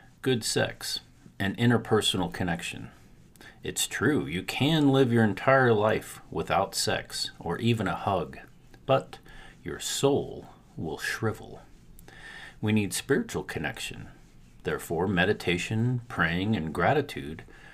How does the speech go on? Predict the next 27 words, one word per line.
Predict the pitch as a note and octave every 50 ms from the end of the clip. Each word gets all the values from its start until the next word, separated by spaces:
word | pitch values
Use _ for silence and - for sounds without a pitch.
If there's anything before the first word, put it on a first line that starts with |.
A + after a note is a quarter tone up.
| - - -
are | A2+ A2+ A#2
necessary | A#2 A#2+ C#3+ - - - - - - - - F2 F2 - - - - - -
for | - - - G2+ F2+
a | F2
life | E2 - - - D2+ D2+ - - - - - - -
of | - E2+ -
fullness. | - - - B2+ B2+ A#2+ G#2 - - - - - - - - - - - - - - - - - - - - - - - - - - - - - - - - - - - - _ -
So | - - C3+ C3 B2
core | - - - D#3 E3+ F#3
practice | F3+ F3 - A#2+ A2+ A#2 A#2 - A#2 G#2+ G2+ - -
number | G2 F#2+ G2 F#2 F#2+
three | F2 - - - D#2+ C#2+ C#3+ C#3 C#3+ D#3+ - - - - - - - - -
is | F3+ F3 D#3 D#3+ -
self-care. | - - - - C#3+ C#3 - - - - - - - - - - - - - - - - - - - - - - - - - - -
Self-care | - - - - D3+ D#3 E3 D#3 - - - F2 - - - - - - - - - - - - -
is | G2 F#2+
about | G2+ F#2 G#2+ G#2 G#2 F#2
living | G2 A2+ C3+ D3 D#3+ D#3+ D3
from | - - D#3+ D3+ D3+
a | D3 C#3+
position | - - B2 G#2+ F2 C#2 - - - - D2+ D#2
of | D#2 -
strength | - - - - C3+ A2 A2 A2+ - - - - - - - - - - - - - - -
in | F2 F2 F2
order | E2+ D#2+ E2 D2+ D2+ F#2+
to | A#2 - - A#2+
love | G#2 E2 C#2 C2+ D2 D#2+ F2 -